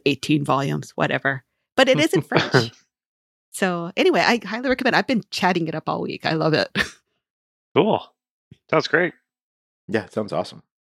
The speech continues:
Speaker 2: Chris?
Speaker 3: We'll put the link for that in the show notes. I was just thinking if I've consumed anything, and it's like, no, I've just been shopping. I've literally just,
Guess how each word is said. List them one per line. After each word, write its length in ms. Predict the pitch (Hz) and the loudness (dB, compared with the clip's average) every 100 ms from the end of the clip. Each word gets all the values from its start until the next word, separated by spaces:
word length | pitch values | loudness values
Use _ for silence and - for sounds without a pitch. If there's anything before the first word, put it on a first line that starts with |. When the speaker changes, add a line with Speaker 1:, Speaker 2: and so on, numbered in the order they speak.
| _ _ _ _ _ _ _ _ - | _ _ _ _ _ _ _ _ 0
Speaker 2:
Chris? 320 | 202 - - | 0 -2 -2
Speaker 3:
We'll 100 | 113 | 0
put 140 | 143 | 4
the 80 | 147 | 4
link 220 | 123 160 | 4 2
for 120 | - 104 | 0 2
that 240 | 127 - - | 2 0 -6
in 180 | 151 202 | -6 -6
the 100 | 262 | -8
show 300 | - 151 - | -6 -4 -4
notes. 380 | - - - _ _ _ | -6 -12 -14 _ _ _
I 80 | 123 | -2
was 120 | 147 | 0
just 180 | 165 165 | 0 -2
thinking 260 | 165 156 117 | -2 0 0
if 140 | 98 | 2
I've 140 | 95 90 | 2 2
consumed 500 | 95 - 110 104 71 | -4 -4 -2 0 2
anything, 520 | 95 110 - 78 78 | 2 0 2 2 2
and 200 | 76 73 | 0 -2
it's 220 | 73 - | -4 2
like, 400 | 78 73 71 - _ _ _ _ _ _ _ _ - | 4 4 2 -4 _ _ _ _ _ _ _ _ -2
no, 280 | 90 71 - | 2 2 -2
I've 140 | - | -8
just 180 | - 82 | -8 -6
been 120 | 82 | -8
shopping. 460 | 76 76 76 73 76 | -2 0 0 -2 -4
I've 120 | 62 78 | -6 -4
literally 340 | 76 76 73 | 0 2 0
just, 300 | 73 76 - | -2 -6 -4